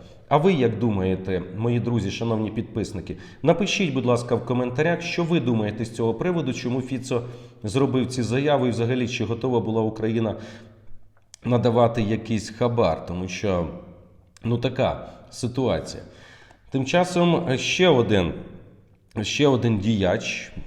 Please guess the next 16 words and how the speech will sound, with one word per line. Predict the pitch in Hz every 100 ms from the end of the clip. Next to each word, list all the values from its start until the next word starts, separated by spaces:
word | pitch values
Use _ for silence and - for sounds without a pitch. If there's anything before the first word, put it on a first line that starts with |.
| - - -
представник | 123 120 131 127 117
держави | 117 110 110 107
сусіда, | 107 113 - 110 98
ну, | 110 117 120 101
не | 110
можемо | 120 117 107 104
не | 104
згадати, | 98 104 98 92 95
він | 95
же | 98 98
постійно | 101 - 120 101
згадує | 92 95 92 92
Україну, | 95 92 101 95 87 - - - - -
Віктор | 123 131 127 -
Орбан, | 113 101 90 135 - - -
прем'єр | - 135 127 139